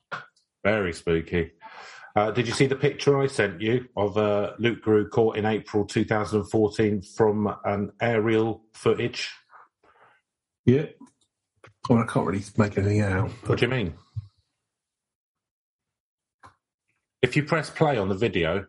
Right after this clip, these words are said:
Speaker 2: Ah, okay.
Speaker 1: and you can see it's kind of like, um, does look like a,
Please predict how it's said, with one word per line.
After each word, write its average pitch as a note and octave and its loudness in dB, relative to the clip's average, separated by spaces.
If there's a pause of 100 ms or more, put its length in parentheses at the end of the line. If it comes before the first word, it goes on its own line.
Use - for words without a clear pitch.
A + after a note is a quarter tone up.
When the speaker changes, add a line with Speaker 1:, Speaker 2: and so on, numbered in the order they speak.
(1400)
Speaker 2:
Ah, G2 2
okay. - -4
Speaker 1:
and A2 -2
you A2+ 2
can C#3 -2
see F3+ 0
it's - -4
kind C#3 0
of A2 -4
like, A#2 -2
um, A2+ -2 (680)
does C3 2
look A#2+ 2
like A2 0
a, A2 -2